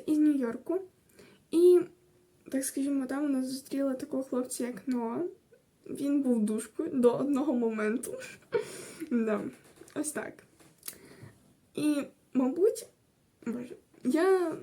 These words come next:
не знаю, я завжди, коли такі якісь моменти стаються не дуже приємні для мене, мабуть, ви не,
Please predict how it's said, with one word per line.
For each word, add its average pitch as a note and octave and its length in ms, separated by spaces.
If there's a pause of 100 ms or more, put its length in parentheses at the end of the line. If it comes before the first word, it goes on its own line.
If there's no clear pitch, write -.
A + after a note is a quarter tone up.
(180)
не C4+ 200
знаю, A#3+ 280
я B3 300
завжди, C4+ 360
коли B3+ 180
такі B3+ 220
якісь - 280
моменти E4 480
стаються C4 460 (140)
не D4 140
дуже B3 280
приємні A#3 420
для C4 140
мене, F#4+ 260 (680)
мабуть, C4 400
ви B3 100
не, B3 380